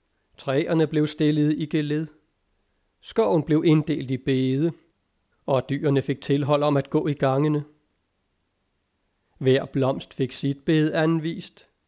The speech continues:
og fik sin uge af året til at blomstre i. Rådyrene blev sat på stald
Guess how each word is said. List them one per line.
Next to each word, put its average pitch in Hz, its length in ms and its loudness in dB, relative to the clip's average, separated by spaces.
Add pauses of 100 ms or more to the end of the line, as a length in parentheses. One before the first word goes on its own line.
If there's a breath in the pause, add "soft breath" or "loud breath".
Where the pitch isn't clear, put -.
(140)
og 190 160 0
fik 180 220 0
sin 165 320 -8
uge 151 260 2
af 147 140 4
året 151 280 0
til 151 120 -2
at 139 100 0
blomstre 147 580 -4
i. 143 180 -12 (1800)
Rådyrene 139 560 0
blev 139 200 0
sat 147 260 0
på 160 180 -2
stald 151 480 -4